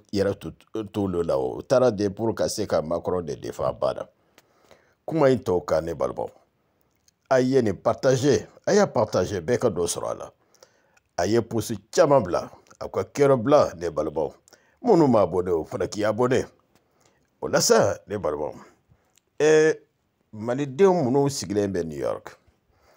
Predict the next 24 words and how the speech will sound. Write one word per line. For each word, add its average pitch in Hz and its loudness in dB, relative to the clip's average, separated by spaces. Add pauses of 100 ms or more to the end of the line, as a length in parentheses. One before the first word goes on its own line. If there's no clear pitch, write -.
(100)
dɔw 185 2
yɛrɛ 143 6
bɔra 120 2
fo - -2
dugu 104 -2
wɛrɛw 110 2
la, 117 2 (280)
i 101 -8
y'a 117 2
faamuya 98 -2
b'a 92 0
la, 87 -2
ka 95 -6
na 73 -6
New 101 -6
York. 95 -4 (960)
K'a 101 2
fara 107 0
minnu 113 -2
bɛ 92 -6
yen 80 -6
nɔ, 58 -10 (580)
Maliden 90 -8
ɲuman, 107 0